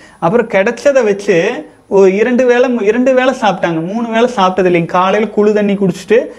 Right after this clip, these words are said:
வேலைக்கு போனாங்கன்னா மதியான நேரத்துல தான் கொஞ்சம் சாப்பிடுவாங்க, பொழுதோட நேரத்துல கொஞ்சம்,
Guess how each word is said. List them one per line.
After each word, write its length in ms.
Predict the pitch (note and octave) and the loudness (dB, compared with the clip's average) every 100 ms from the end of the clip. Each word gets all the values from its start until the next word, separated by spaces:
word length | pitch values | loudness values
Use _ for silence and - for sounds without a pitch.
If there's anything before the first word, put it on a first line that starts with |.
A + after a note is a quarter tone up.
| - | -12
வேலைக்கு 380 | - F3+ G3+ G3+ | -2 2 2 0
போனாங்கன்னா 360 | G#3 F#3+ F#3+ A3 | -2 -2 0 0
மதியான 520 | G3+ F3 F#3+ G3+ A3+ | 0 2 2 2 0
நேரத்துல 420 | G3+ F#3+ F#3+ F#3 F#3 | 0 2 2 2 2
தான் 180 | A#3+ | 0
கொஞ்சம் 220 | G#3 F3+ F#3 | -2 -4 0
சாப்பிடுவாங்க, 560 | F3+ G3+ F#3 F3+ F#3 D#4+ - | 0 2 0 0 -2 -4 0
பொழுதோட 380 | G3 G#3 A3+ G#3+ | 2 2 0 0
நேரத்துல 340 | G3 F#3+ G3 B3+ D#4+ - - | -2 0 0 -2 -2 -8 -6
கொஞ்சம், 380 | G#3 G#3+ A#3+ | 0 2 2